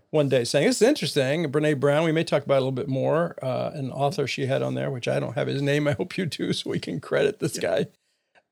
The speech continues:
Speaker 1: Um, but in any case, what, in the very start, intro leading up to it, this little writer chit chat between two writers, and she said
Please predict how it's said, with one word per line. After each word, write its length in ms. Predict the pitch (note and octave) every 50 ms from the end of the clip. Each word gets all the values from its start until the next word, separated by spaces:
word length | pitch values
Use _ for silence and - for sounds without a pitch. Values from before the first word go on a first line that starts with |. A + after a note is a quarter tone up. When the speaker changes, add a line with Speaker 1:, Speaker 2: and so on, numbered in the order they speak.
| G3+
Speaker 1:
Um, 360 | F3+ E3+ D#3+ D3+ D3 C#3+ C#3+ B2+
but 160 | G3+ D3+ F3+ F#3
in 120 | G#3+ C4+
any 100 | F#4+ E4+
case, 340 | - G3 E3+ D#3 D3+ - -
what, 300 | - - G#3 F3+ - -
in 160 | - - G#3+
the 80 | G#3 G#3
very 180 | D4+ F4 D#4
start, 400 | - - - C#4 C#4 C#4+ A#3+ -
intro 380 | A3+ C4+ C#4 - - B3+ G#3 F3+
leading 320 | F#3 G#3 A3+ G3+ G3 G#3
up 160 | A3+ A#3 A#3
to 120 | - F#3 D#3+
it, 100 | C#3+ C#3+
this 260 | F#3 F#3+ - - -
little 360 | F3 E3+ F#3+ G#3+ G#3+ G3+ F3
writer 340 | D#3+ F3+ F#3 G#3+ G#3 F#3+ D3+
chit 200 | - - F3+ F3+
chat 260 | - - F3 D3 - D3
between 200 | C#3 - F3+ D#3
two 140 | - -
writers, 460 | E3 E3 E3 F#3 F3+ D#3+ D3 C#3 - -
and 120 | D#3+ C#3+
she 180 | - - G3+ -
said 260 | - - G#3 -